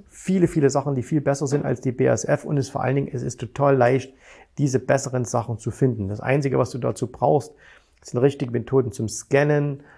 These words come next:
Das Einzige, was du brauchst, sind richtige Methoden, um den Markt insgesamt einschätzen zu können. Ist es besser, in Europa zu bleiben? Ist es besser, nach Amerika zu gehen?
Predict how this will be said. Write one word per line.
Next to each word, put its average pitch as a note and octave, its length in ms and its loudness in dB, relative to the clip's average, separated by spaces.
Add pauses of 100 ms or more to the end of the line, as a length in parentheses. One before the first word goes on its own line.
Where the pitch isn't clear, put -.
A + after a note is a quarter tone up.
(200)
Das - 140 -8
Einzige, B2+ 380 0
was A#2 160 0
du - 80 -4
brauchst, B2+ 380 2
sind B2 100 -4
richtige A#2+ 400 0
Methoden, B2 460 0
um C3 300 0
den A2+ 160 0
Markt A#2+ 380 0
insgesamt C#3+ 720 0
einschätzen C#3 540 0
zu A#2+ 40 -2
können. B2+ 260 0
Ist D#3 220 -6
es F3+ 120 -8
besser, F3+ 260 0
in F3+ 80 0
Europa D3+ 420 4
zu D3 140 -4
bleiben? C#3 340 0
Ist D3 160 -6
es C#3+ 140 -8
besser, D3 240 0
nach C#3+ 160 2
Amerika C3+ 560 0
zu B2+ 160 -6
gehen? C3 300 2